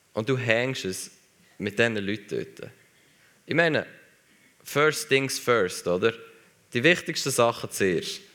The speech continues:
Jetzt gang mal, weck mal das Mädchen von der, oder, nein, jetzt gang mal, heil mal das Mädchen, weil es ist ja noch nicht gestorben, du hast noch die Chance. Und dann kannst du wieder zurückkommen, mal schauen, was noch so da ist. Aber das ist jetzt das Königreich.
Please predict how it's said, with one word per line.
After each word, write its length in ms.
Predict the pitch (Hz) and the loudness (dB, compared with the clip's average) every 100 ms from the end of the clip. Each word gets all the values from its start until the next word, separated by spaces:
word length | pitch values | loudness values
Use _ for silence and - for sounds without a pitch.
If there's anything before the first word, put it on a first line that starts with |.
| _ - | _ -20
Jetzt 180 | - - | -14 2
gang 280 | 143 170 208 | 4 4 2
mal, 220 | 214 208 202 - _ _ _ | 2 0 -2 -20 _ _ _
weck 300 | - 160 - | 2 2 2
mal 100 | 165 | -2
das 140 | 135 123 | 2 4
Mädchen 380 | 135 190 190 | 2 0 -4
von 140 | 185 180 | -4 0
der, 160 | 180 | 2
oder, 180 | 127 127 123 | 2 0 2
nein, 160 | 139 | 4
jetzt 180 | 139 - | 4 0
gang 240 | 143 165 202 | 0 0 0
mal, 140 | 175 | 2
heil 220 | 147 175 | 4 2
mal 140 | 160 131 | -2 -2
das 120 | 117 | 2
Mädchen, 420 | 117 151 - 175 | 4 2 0 -4
weil 80 | 123 | -4
es 100 | 117 | -2
ist 60 | |
ja 80 | 120 | 0
noch 140 | 120 123 | 2 2
nicht 100 | 117 | 0
gestorben, 400 | - 131 175 147 | 2 2 2 0
du 80 | |
hast 80 | 117 | 0
noch 100 | 117 | 0
die 60 | 113 | 2
Chance. 320 | 135 156 160 - - - - | 4 4 0 -12 -18 -14 0
Und 100 | 131 | 2
dann 120 | 170 | 2
kannst 160 | 170 | 2
du 80 | 156 | 0
wieder 180 | 160 147 | -2 -4
zurückkommen, 800 | - 160 165 - 151 143 - - | 2 2 2 4 4 4 0 0
mal 140 | 147 | 0
schauen, 300 | 151 170 160 | 2 2 2
was 220 | 147 143 - | 2 2 2
noch 140 | 147 | -2
so 180 | 143 156 | 0 0
da 280 | 160 196 190 | 2 2 0
ist. 240 | - - - - - - _ _ - - - - - - - _ - | -4 -8 -12 -20 -20 -20 _ _ -20 -20 -20 -20 -20 -20 -20 _ -2
Aber 140 | 165 | 0
das 100 | 202 | 2
ist 40 | |
jetzt 180 | 214 - | -2 -4
das 80 | - | 0
Königreich. 520 | 175 190 170 131 - | 2 2 -2 -4 -6